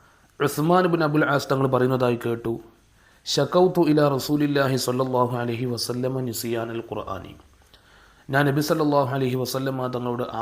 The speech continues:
ആവലാതി പറഞ്ഞു. ശകൗതു, ഞാൻ ആവലാതി പറഞ്ഞു. നിസിയാനൽ ഖുർആനി, ഖുർആൻ മറന്നു പോകുന്നൊരു വിഷയത്തെ. ആ സമയത്ത് നബി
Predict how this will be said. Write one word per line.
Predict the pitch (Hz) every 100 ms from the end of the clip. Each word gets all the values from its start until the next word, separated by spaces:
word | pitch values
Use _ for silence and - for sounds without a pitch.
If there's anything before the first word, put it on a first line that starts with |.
| 120
ആവലാതി | 127 131 127 120 120
പറഞ്ഞു. | 113 107 107 98 -
ശകൗതു, | - 123 120 117 117 - 127 98 -
ഞാൻ | 127 135 127 113
ആവലാതി | 120 120 110 107
പറഞ്ഞു. | 101 95 87 - - _ _ _ -
നിസിയാനൽ | 127 131 156 151 139 131 120 110
ഖുർആനി, | 104 107 110 90 - _ _ _ _ -
ഖുർആൻ | 143 165 156 139 120
മറന്നു | 120 131
പോകുന്നൊരു | 131 120 117 113 107
വിഷയത്തെ. | 98 101 95 - - - _ _ - _ _ _ _ _ - - - -
ആ | 143
സമയത്ത് | 151 160 160 160
നബി | 151